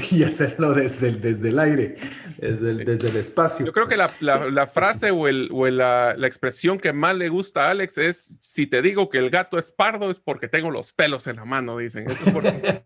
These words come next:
Speaker 1: <laughs>
Speaker 2: si te
Speaker 1: Oh,
Speaker 2: estoy
Speaker 1: ya.
Speaker 2: diciendo, es porque ya lo investigué y lo detallé y lo fui a buscar hasta donde yo lo estuve, hasta donde me dio la capacidad de información que tengo acceso.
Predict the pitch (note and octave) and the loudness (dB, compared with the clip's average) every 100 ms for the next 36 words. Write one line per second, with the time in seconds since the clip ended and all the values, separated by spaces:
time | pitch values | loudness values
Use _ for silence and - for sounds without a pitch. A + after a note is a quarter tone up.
0 | - - - - F3 D#3 C#3+ D#3 - A#3 | -14 -4 -4 -2 -4 -2 0 0 4 4
1 | B3 A3 B3+ C4+ B3 A3 E3 D3 F#3+ G#3+ | 4 4 4 4 2 0 2 2 2 4
2 | F3 - - C#3 C#3+ A3 C#4+ E3+ D3 C#3 | 2 0 0 2 4 4 2 0 0 2
3 | B2+ C#3 C3 C#3+ A3+ C4 E3 F3+ F#3 D3+ | 2 2 2 4 4 4 0 2 2 0
4 | - F#3+ G3 - C3 C#3+ C3 B2 C3 E3 | 0 2 2 2 0 2 2 2 4 4
5 | F#3 E3+ - F3+ F#3+ F#3 _ - - D3 | 4 0 0 2 4 2 _ -18 -4 -2
6 | D3 C#3+ C#3 C3+ C#3 C3 - C#3+ D#3+ F3+ | 2 2 2 0 0 -2 -4 0 2 2
7 | F#3 E3 D3+ - C3 C3 E3+ G3 C#3+ B2 | 0 -2 -2 -4 -4 0 0 0 -6 -4
8 | C3 A#2+ B2 B2 B2 A2+ E3 F#3+ D3 - | -4 -2 -4 -4 -6 -6 -6 -4 -4 -4
9 | C#3 C3 C#3 - C3+ - | -4 -4 -4 -4 -4 -4